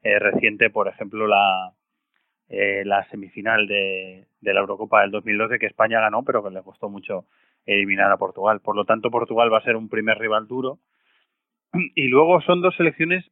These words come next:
el resto de, de selecciones del grupo son dos selecciones, eh, cada una a su nivel, pero para mi gusto muy competitivas las dos. Marruecos es una selección, eh, que no ha recibido goles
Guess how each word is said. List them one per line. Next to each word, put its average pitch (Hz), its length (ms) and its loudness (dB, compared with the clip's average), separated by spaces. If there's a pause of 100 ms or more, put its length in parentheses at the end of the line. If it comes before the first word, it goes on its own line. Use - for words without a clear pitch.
(120)
el 110 160 -2
resto 143 360 0
de, 147 300 2
de 131 140 0
selecciones 131 420 -4
del 120 140 0
grupo 143 200 -8
son 180 160 -10
dos 165 140 -2
selecciones, 117 420 0 (640)
eh, 104 440 -2 (640)
cada 170 260 6
una 175 220 2
a 147 40 -2
su 160 140 -2
nivel, 151 320 4
pero 117 320 2
para 113 220 4
mi 113 100 -4
gusto 143 300 -2
muy 147 180 -4
competitivas 107 580 -2
las 95 200 -6
dos. 139 260 0
Marruecos 120 560 0 (1120)
es - 160 -8
una 135 140 0
selección, 127 460 0 (500)
eh, 113 580 4
que 127 100 -2
no 127 80 2
ha 151 80 6
recibido 131 480 2
goles 127 320 2